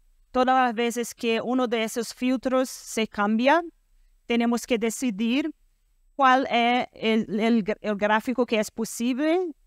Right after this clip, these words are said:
de, de poner en la, en la pantalla con esas, eh, condiciones. Entonces, que si yo selecciono para agrupar las ciudades, ya no,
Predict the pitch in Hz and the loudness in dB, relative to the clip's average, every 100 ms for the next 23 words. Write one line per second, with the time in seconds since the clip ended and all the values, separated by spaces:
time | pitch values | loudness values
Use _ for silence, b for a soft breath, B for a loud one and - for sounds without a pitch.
0 | _ 185 185 208 202 202 196 190 - _ | _ -8 -2 0 0 -2 -2 -4 -6 _
1 | _ _ _ _ - 208 - 214 208 196 | _ _ _ _ -6 -4 0 0 0 -2
2 | 196 196 185 185 - 190 190 226 233 233 | -2 0 0 -2 -4 -2 0 0 2 4
3 | 233 233 269 285 254 233 220 - 220 - | 4 4 2 2 -2 0 0 -2 -6 -6
4 | - - - 196 196 190 185 175 _ _ | -16 -18 -6 -2 0 0 -2 -4 _ _
5 | _ - 208 208 - 190 165 156 - _ | _ 0 0 0 0 -2 -2 -6 -12 _
6 | _ _ - 185 185 190 185 190 - 196 | _ _ -8 -4 0 0 0 -6 -4 -2
7 | 196 190 185 - _ _ _ - 196 185 | 0 0 -2 -4 _ _ _ -6 -4 -2
8 | 202 - 202 196 - 196 190 190 180 175 | -2 0 0 0 -2 0 0 0 0 -2
9 | - _ - _ _ - _ _ _ _ | -6 _ -20 _ _ -20 _ _ _ _
10 | _ - _ _ _ - 208 196 196 208 | _ -20 _ _ _ 0 4 4 2 0
11 | 208 190 190 190 269 226 220 220 240 208 | 2 2 2 0 -2 2 4 4 2 0
12 | 233 220 226 | 2 2 2